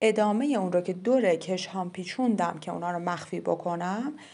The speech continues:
اه، میندازم زیر اون قسمت گره و ادامهٔ مو رو با قلاب آفرو میکشونم بیرون. همین جوریش هم واقعاً جذابه. خیلی دوستش دارم بچه‌ها. خب بریم سراغ آموزش. آقا موها رو به چهار،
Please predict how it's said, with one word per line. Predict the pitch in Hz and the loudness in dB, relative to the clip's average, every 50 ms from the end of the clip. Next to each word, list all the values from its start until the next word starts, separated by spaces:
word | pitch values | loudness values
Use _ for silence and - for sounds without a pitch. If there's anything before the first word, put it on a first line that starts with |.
| - - - _ - | -20 -20 -18 _ -2
اه، | - 190 | 0 0
میندازم | 185 185 208 247 285 277 240 196 185 180 170 180 180 180 175 175 | 0 2 4 6 6 6 8 6 4 4 2 2 0 0 -2 -2
زیر | 165 160 - - 214 247 247 240 190 180 | -2 -2 0 0 2 2 2 2 2 0
اون | - - 208 208 208 | 0 0 -2 -2 -2
قسمت | 180 175 165 - - 180 175 170 - 170 165 165 | -2 -2 -2 -2 -4 -6 -6 -4 -6 -6 -8 -4
گره | - 175 170 170 175 185 190 214 247 285 339 339 - - - - _ _ - | 0 0 2 2 4 2 2 2 0 -2 -4 -8 -12 -20 -20 -20 _ _ 2
و | 196 - - | 4 4 6
ادامهٔ | - 185 180 185 185 180 196 254 302 | 6 6 6 4 2 2 0 -2 -2
مو | 320 294 294 | 0 0 0
رو | 269 262 | 2 2
با | 247 220 | 2 2
قلاب | 180 214 202 175 175 170 165 | 2 0 0 2 0 0 0
آفرو | - - - 160 151 - - 170 165 165 180 202 | 0 0 0 -2 -2 -2 -2 0 2 2 2 2
میکشونم | 240 269 277 233 135 147 143 139 - 160 147 143 139 139 139 135 | 0 0 0 0 -2 -2 -6 -8 -8 -10 -10 -8 -8 -8 -8 -8
بیرون. | 135 139 143 139 143 147 147 147 147 147 147 151 - _ _ _ _ _ - | -8 -10 -10 -10 -8 -8 -8 -8 -8 -8 -10 -12 -16 _ _ _ _ _ -12
همین | 156 151 156 151 | -8 -8 -6 -8
جوریش | - - - - - | -8 -10 -10 -10 -8
هم | 160 156 147 | -6 -6 -6
واقعاً | 143 151 143 143 156 | -4 -6 -6 -6 -8
جذابه. | 156 156 151 160 - 160 - 180 175 185 | -6 -6 -6 -6 -6 -6 -6 -6 -6 -6
خیلی | 185 - 226 220 185 185 | -6 -6 -6 -6 -4 -6
دوستش | 180 185 - 202 185 - | -6 -4 -4 -4 -4 -4
دارم | - - - - - - | -4 -6 -6 -6 -6 -6
بچه‌ها. | - - - - - - - - - - - - - - | -6 -6 -8 -10 -12 -12 -14 -16 -18 -16 -16 -16 -18 -10
خب | - - 156 | -4 -4 -2
بریم | 156 185 226 | 0 0 -2
سراغ | 240 240 202 165 156 - | 0 -2 -4 -4 -4 -6
آموزش. | 50 50 - - - - - - - | -8 -10 -8 -10 -10 -8 -8 -4 -2
آقا | - 285 359 | 0 2 4
موها | 320 254 233 233 233 240 277 | 4 4 4 2 2 2 0
رو | 269 240 190 | 0 0 0
به | 190 202 | -2 -4
چهار، | 196 - - - 214 214 202 - - - - 247 254 269 294 294 | -6 -6 -8 -6 -6 -6 -8 -8 -8 -6 -2 0 2 2 0 -2